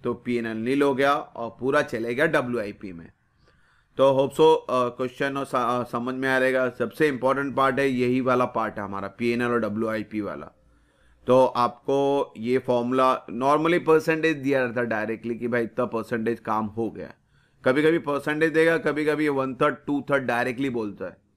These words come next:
तो वो चीज़ समझना फर्स्ट स्टेप। दूसरा स्टेप है परसेंटेज को सही जगह पे फिट करना, कहाँ पे कौन सा फॉर्मूला अप्लाई होगा, और अप्लाई करके डायरेक्टली आपका आंसर निकाल दो।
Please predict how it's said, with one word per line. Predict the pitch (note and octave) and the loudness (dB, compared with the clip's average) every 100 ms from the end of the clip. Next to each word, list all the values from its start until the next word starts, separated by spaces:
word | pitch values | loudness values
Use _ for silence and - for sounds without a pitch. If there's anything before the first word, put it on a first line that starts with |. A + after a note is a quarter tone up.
| _ _ _ _ _ _ _ _ _ _ | _ _ _ _ _ _ _ _ _ _
तो | D#3 D#3+ D#3+ | 6 6 6
वो | D3 D#3+ | 4 2
चीज़ | E3 E3+ | 4 0
समझना | E3 D#3+ D#3+ D#3 E3 | 0 0 0 0 -2
फर्स्ट | D#3+ C#3 C#3 - | 0 2 0 2
स्टेप। | D#3 D3 | 2 2
दूसरा | B2+ B2+ - C#3+ | 0 -6 -2 -4
स्टेप | C#3+ C#3+ C#3 C#3 | 0 0 0 0
है | C#3+ C#3+ | 0 0
परसेंटेज | C3+ B2 B2 C3+ B2+ C3+ - | 0 -2 0 -4 0 0 2
को | C#3 | -2
सही | C3+ C3+ C#3 | 0 2 2
जगह | B2+ C3 C3 C3 | 2 0 2 2
पे | C#3 | 2
फिट | C#3 C3 - | 0 -2 -4
करना, | - G#2+ F#2+ - _ - | -4 -4 -4 -14 _ -4
कहाँ | A#2+ B2 B2+ B2+ - | 0 2 2 0 2
पे | C3+ C3+ | 2 2
कौन | B2 A#2 | -2 -4
सा | - C3+ | 0 0
फॉर्मूला | B2+ A#2 A2 B2 B2 | 0 -4 -2 2 0
अप्लाई | A#2+ A2 A2 | 0 -6 -6
होगा, | G2+ F2 D#2 - _ _ _ _ _ _ _ _ - | -6 -10 -14 -20 _ _ _ _ _ _ _ _ 4
और | D#3+ | 4
अप्लाई | D3+ D3 D#3+ E3 | 4 0 2 2
करके | D#3+ D#3+ E3 D3+ | 0 -2 -2 -4
डायरेक्टली | G#2+ G2+ G#2+ A2+ B2 | -4 -8 -10 -8 -6
आपका | B2 A#2+ C3 | -4 -4 -4
आंसर | B2 A#2+ C#3 | -4 -4 -6
निकाल | C3 B2 A#2+ A2+ | -6 -2 -2 -2
दो। | A2 | -8